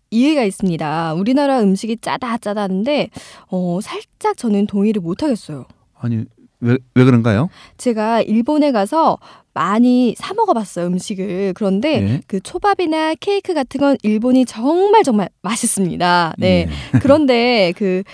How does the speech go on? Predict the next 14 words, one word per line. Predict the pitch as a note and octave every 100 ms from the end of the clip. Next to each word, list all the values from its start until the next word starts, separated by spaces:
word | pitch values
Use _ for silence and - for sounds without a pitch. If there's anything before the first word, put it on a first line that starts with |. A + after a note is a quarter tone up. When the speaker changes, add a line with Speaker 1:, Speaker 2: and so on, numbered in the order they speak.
| -
Speaker 1:
일반식을 | - A#3+ C4 A4+ A4+ - C4+ C4+
제가 | G3+
먹었는데 | F#3 E3+ G3+ F#3+ F#3 D#4+ C4 - - - - _
우리나라랑은 | G#3+ G#3+ F#4 B4 A#4+ A4+ F#4+ D#4+ D#4+ -
비교도 | - F#3+ D4 F#4+
안 | F#4+ D4
되게 | A#3+ A#3 A3
더 | F#3+ G#3 B3+
짜고 | - B3 G#3+ G3+
더 | - A3 A#3+
달아요, | A3+ F#3 F#3 - _ _ - A#3 F#3+ G#3 A#3
음식이. | F#3 G#3 G3+ F3+ F#3 G3+ D#3+ - - _ _ _ A2
Speaker 2:
아, | E2+ E2+ E2+
그런가요? | F#2+ F2 E2+ F2+ D#3+